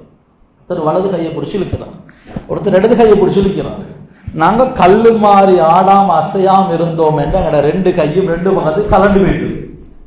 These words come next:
இந்த சிச்சுவேஷன்ல நாங்க எந்த பக்கத்துக்கு கொஞ்சம் சரிஞ்சு கொடுக்கிறோம், அங்க அந்த பக்கத்துக்கு போயிட்டுரும். நாங்க ஒரு ஸ்டெப்பை எங்கிட்டு, இங்கிட்டு வச்சா இவர் வின் பண்ணிடுவாரு, இங்கிட்டு வச்சா அவர் வின் பண்ணிடுவார் என்ற மாதிரி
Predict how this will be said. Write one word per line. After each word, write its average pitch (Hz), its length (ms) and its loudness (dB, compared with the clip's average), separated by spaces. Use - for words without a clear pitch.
இந்த 208 200 -2
சிச்சுவேஷன்ல 196 1040 0
நாங்க 254 640 4
எந்த 254 400 4
பக்கத்துக்கு 254 520 2
கொஞ்சம் 247 280 4
சரிஞ்சு 233 440 4
கொடுக்கிறோம், 254 400 4
அங்க 262 260 6
அந்த 240 280 2
பக்கத்துக்கு 240 340 4
போயிட்டுரும். - 400 0
நாங்க 214 420 6
ஒரு 208 180 6
ஸ்டெப்பை 254 420 2
எங்கிட்டு, 214 320 2
இங்கிட்டு 220 380 0
வச்சா 226 420 6
இவர் 233 220 4
வின் 214 180 2
பண்ணிடுவாரு, 160 600 2
இங்கிட்டு 233 300 0
வச்சா 214 220 4
அவர் 226 340 4
வின் 214 220 2
பண்ணிடுவார் 131 540 -2
என்ற 170 220 -4
மாதிரி 135 600 -4